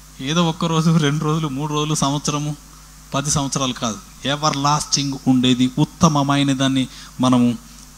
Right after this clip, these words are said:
ఏర్పరచుకోవాలి. అలాగే అనుకూలమైనది, అనుకూలమైనది ఏది అనుకూలమైనది, నీ జీవితానికి అనుకూలమైనది కాదు.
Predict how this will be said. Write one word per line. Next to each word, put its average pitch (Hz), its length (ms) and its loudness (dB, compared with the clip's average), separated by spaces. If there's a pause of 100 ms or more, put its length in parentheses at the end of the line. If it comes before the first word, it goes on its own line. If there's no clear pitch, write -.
(440)
ఏర్పరచుకోవాలి. 123 680 2
అలాగే 151 320 4 (680)
అనుకూలమైనది, 220 1000 6
అనుకూలమైనది 202 760 4
ఏది 247 280 6
అనుకూలమైనది, 220 560 2
నీ 196 180 6
జీవితానికి 202 540 6
అనుకూలమైనది 175 500 0
కాదు. 135 280 -2